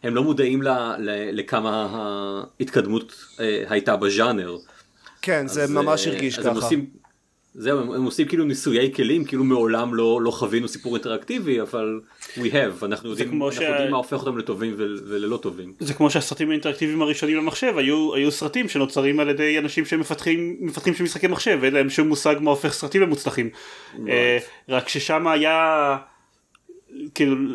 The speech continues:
Speaker 3: היה, לא יודע, ל-, למדיום הזה, זה בערך חמש עשרה שנה ללמוד מ-,
Speaker 1: <laughs>
Speaker 3: איך לעשות את זה בסדר, אה, ולצבור ניסיון בנושא, וגם עדיין היו צריכים שטלטל יגיד-, יגיעו ויראו לאנשים, "הנה, תראו, ככה עושים את זה בסדר."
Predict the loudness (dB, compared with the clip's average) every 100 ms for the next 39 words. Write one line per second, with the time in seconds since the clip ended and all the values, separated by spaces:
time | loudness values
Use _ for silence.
0 | -4 -4 -4 -4 0 2 2 2 2 2
1 | 0 0 0 0 -2 -2 0 0 2 0
2 | 0 -4 -6 -6 0 2 2 0 0 0
3 | -2 -6 -6 -4 0 0 -2 -2 -2 2
4 | 2 2 2 -2 0 2 2 0 -4 -4
5 | -6 -10 -6 -6 -4 -2 0 0 0 0
6 | 0 -2 0 0 2 0 -4 -16 -18 -12
7 | 0 2 4 2 2 0 2 2 2 2
8 | 0 -2 -6 -10 0 4 4 2 -4 -12
9 | 0 0 2 0 0 0 -2 -2 -4 0
10 | 0 2 -4 -4 -8 -8 -2 -2 2 0
11 | 0 -2 -4 -6 -4 -2 2 0 0 -4
12 | 0 0 2 0 0 -2 0 0 2 0
13 | 0 0 0 -2